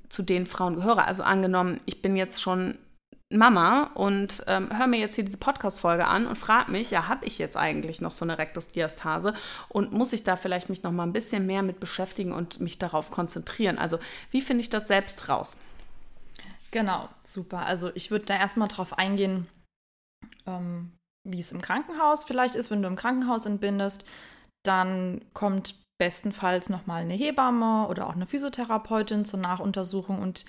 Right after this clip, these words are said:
Speaker 2: wenn die natürlich dann deine Rektusdiastase tasten, dann ist es ganz wichtig, dass du dir das einfach mal merkst und aufschreibst,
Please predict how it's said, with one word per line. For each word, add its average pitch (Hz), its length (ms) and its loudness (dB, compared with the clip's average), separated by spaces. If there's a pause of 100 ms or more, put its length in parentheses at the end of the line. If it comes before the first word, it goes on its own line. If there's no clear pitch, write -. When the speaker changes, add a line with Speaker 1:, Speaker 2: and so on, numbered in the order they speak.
(280)
Speaker 2:
wenn 196 180 4
die 214 100 4
natürlich 208 380 4
dann 190 160 -2
deine 190 220 -2
Rektusdiastase 190 880 -4
tasten, 226 460 -2 (280)
dann 208 360 0
ist 185 160 2
es 196 100 -2
ganz 180 200 -4
wichtig, - 200 -10
dass 185 160 -4
du 196 60 -4
dir 185 100 -6
das 180 200 -6
einfach - 260 -10
mal 180 160 -6
merkst 196 500 0 (440)
und 185 140 -4
aufschreibst, 214 640 2